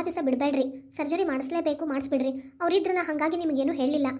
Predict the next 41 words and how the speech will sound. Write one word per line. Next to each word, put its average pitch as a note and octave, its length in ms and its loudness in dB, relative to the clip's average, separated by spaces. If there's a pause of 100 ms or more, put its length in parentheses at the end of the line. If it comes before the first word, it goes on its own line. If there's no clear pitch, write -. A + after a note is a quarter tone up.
(260)
ಈಗ F4+ 180 -2
ನಾವು E4+ 480 2
ಪೇಷಂಟ್ಗಳದ್ದು E4 680 0
ಆತ್ಮವಿಶ್ವಾಸನ D#4+ 640 -4
ಜಾಸ್ತಿ C4+ 260 -4
ಮಾಡ್ಬೇಕಾಗ್ತೈತ್ರಿ. C#4 600 -2
ಹಾಗಾಗಿ F4 600 0
ನಾನು D#4+ 280 0
ಇನ್ನೊಂದು E4 260 0
ಚಲೋ D#4 160 -2
ಟ್ಯಾಬ್ಲೆಟ್ C#4+ 300 -2
ಬರ್ದು C4 200 0
ಕೊಡ್ತೇನೆ C4+ 240 0
ಅಂತ C4+ 160 0
ಹೇಳಿದೆ B3+ 280 2
ರೀ. B3+ 80 -2 (340)
ಯಾಕಂದ್ರೆ D#4+ 300 2 (400)
ಅರವತ್ತು F#4+ 420 0
ಪರ್ಸೆಂಟ್ F#4+ 320 -2
ನಾವು D#4+ 140 2
ಮಾತಾಡೋ C#4 300 0
ಮಾತಿಂದನ E4 460 0 (160)
ಪೇಷಂಟ್ಗಳಿಗೆ D4 600 0
ಗುಣ C4 160 4
ಆಗ್ತಿರ್ತೈತಿ. C4 420 -2 (460)
ಈ E4 60 -2
ಗುಳಿಗೆ F#4 320 4
ಔಷಧ E4+ 200 2
ಅನ್ನೋದು D#4+ 220 2
ನಲವತ್ತು D4+ 360 0
ಪರ್ಸೆಂಟ್ D#4 260 -4
ಅಷ್ಟು D#4 180 -4
ವರ್ಕ್ C#4 180 -2
ಮಾಡಿದ್ರೆ C4 600 -2
ನಮ್ಮ E4 200 4
ಮಾತು E4 280 2
ಅವ್ರ D4+ 100 2
ಮೇಲೆ D4+ 240 0
ಭಾಳ C4 220 0
ಪರಿಣಾಮ D#4 340 2
ಬೀರ್ತೈತ್ರಿ. C4+ 400 0